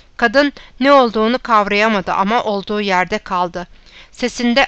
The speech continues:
ayıplı bir titreyiş vardı. "Yanılmışım jandarma efendi." "Deli misin sen?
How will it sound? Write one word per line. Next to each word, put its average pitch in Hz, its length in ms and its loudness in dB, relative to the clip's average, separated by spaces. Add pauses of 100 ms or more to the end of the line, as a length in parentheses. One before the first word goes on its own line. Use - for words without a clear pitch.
ayıplı 233 400 -2
bir 240 100 -2
titreyiş - 720 -6
vardı. 185 380 0 (680)
"Yanılmışım 285 680 2
jandarma 208 580 2
efendi." 175 560 -6 (1040)
"Deli 233 380 0
misin 294 300 0
sen? 233 320 -2